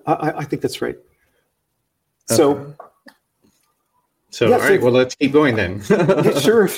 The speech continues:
Speaker 1: <laughs> Yeah. Yeah, so there were a lot of, so the next ideology that really took shape was probably the late nineteen nineties. And this was singularitarianism. It has a,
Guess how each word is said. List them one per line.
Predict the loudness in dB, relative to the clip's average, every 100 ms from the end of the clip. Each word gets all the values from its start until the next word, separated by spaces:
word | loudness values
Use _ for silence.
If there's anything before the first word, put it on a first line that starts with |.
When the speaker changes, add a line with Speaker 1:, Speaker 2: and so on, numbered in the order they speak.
| 2
Speaker 1:
<laughs> | 2 -4
Yeah. | -4 -6 -20 _ _ _ -20 -18 -20 _ 0
Yeah, | 2 0
so | -2 -2 -2 -4 -8 _ _ _ _ _ _
there | 2 4
were | 4 0 -2
a |
lot | -4 -4 -4 -6 -10
of, | -10 -8 -10 -12 -18 _ _ -6
so | -4 -4 -8 _ -14 -14
the | -2 0
next | 2 0 -2 -12 -18 -20 _ _ _ _ -2
ideology | -2 -2 -6 -8 -8
that | -6 -6 -8 -18 -18 -8
really | 0 0 0
took | -4 -10
shape | -10 -10 -10 -12 _ -8
was | -2 -2 -4
probably | -6 0 0
the | 0
late | 0 -2 -6
nineteen | -12 -12 -14
nineties. | -14 -16 -20 -20 _ _ _ _ _ -2
And | 0
this | 2
was | 0 -2
singularitarianism. | -4 -4 -6 -8 -14 -14 -16 -20 _ _ _ _ _ _ _ _ -20 _ _ _ _ -20 -20 -20 -20 _ 0
It | 2 2 -2
has | -10 -8 -6 -4
a, | 0 2 2 -2